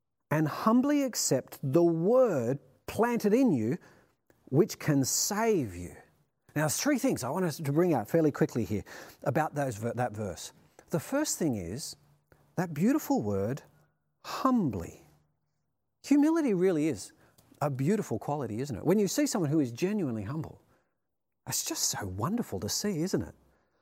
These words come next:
What is humility? Well, sometimes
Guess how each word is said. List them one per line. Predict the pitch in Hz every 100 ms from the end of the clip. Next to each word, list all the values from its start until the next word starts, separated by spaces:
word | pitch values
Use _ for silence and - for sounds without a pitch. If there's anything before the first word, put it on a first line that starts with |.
| _
What | 254 359
is | 330 -
humility? | 214 180 156 151 107 95 _ _ _ _ _ _ _ _ _ -
Well, | - 175
sometimes | 285 311 254 202 160